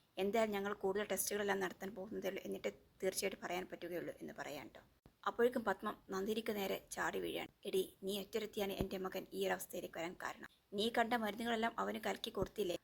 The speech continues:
അതുകൊണ്ടല്ലേ അവൻ ഈ അവസ്ഥയിലായത്?" യതീന്ദ്രൻ സാർ പറഞ്ഞു, "എന്താ പത്മം, എന്താ നീ ഇങ്ങനെയൊക്കെ?" "അതെ, സൂര്യയുടെ ബ്ലഡിൽ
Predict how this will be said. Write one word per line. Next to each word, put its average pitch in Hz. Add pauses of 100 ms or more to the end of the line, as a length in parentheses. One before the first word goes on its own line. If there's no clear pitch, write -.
അതുകൊണ്ടല്ലേ 214
അവൻ 190
ഈ 214
അവസ്ഥയിലായത്?" 214 (800)
യതീന്ദ്രൻ 226
സാർ 254
പറഞ്ഞു, 226
"എന്താ 247
പത്മം, 240
എന്താ 226
നീ 240
ഇങ്ങനെയൊക്കെ?" 202 (360)
"അതെ, 202 (240)
സൂര്യയുടെ 233
ബ്ലഡിൽ 196